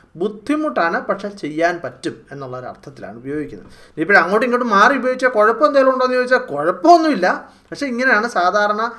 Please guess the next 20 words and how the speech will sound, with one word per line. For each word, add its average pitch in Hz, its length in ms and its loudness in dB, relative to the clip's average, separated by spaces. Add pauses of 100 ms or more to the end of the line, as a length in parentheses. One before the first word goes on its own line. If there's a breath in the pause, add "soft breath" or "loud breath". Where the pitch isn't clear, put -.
(180 loud breath)
യഥാർത്ഥ 185 400 2
നേറ്റീവ് 170 420 -6
സ്പീക്കേഴ്സ് 160 600 -6
ഉപയോഗിക്കുന്നത്. 202 720 2 (160)
അത്രയും, - 280 -14 (280)
അത്രേ 202 200 -4
ഉള്ളൂ. - 320 -6 (360 loud breath)
"The 214 100 0
chair 233 680 0
is 165 60 -4 (440)
very 135 240 -10 (200)
heavy, 123 240 -10 (220)
but 151 100 -2 (120)
I - 20 -6
can 131 520 -12
lift - 280 -20
it." - 200 -20 (140)
ഓക്കെ, 127 200 -12 (360 soft breath)
എന്ന് 151 120 -10
പറഞ്ഞാൽ 175 240 -4